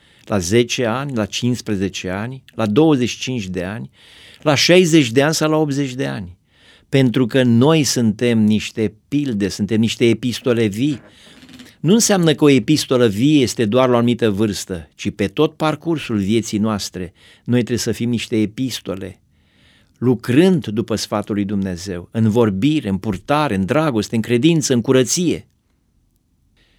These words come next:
Apostolul Pavel îi spune lui Timotei și aceste cuvinte: „Tu să rămâi în lucrurile pe care le-ai învățat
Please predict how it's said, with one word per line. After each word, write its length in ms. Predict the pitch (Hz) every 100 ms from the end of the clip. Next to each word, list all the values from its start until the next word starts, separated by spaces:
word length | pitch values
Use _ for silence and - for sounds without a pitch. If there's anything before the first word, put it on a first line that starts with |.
| _
Apostolul 440 | 175 381 330 339 160
Pavel 300 | 175 202 190
îi 80 | 139
spune 460 | - - 151 180
lui 160 | 143 123
Timotei 520 | 120 120 110 - 147
și 140 | 143 110
aceste 400 | - 123 - 113
cuvinte: 500 | 117 104 123 110 101
„Tu 120 | 113
să 160 | -
rămâi 320 | 113 117 135 131
în 60 |
lucrurile 300 | 120 123 127
pe 120 | 117
care 220 | 117 117 117
le-ai 160 | 123
învățat 680 | 120 113 110 - 180 202 -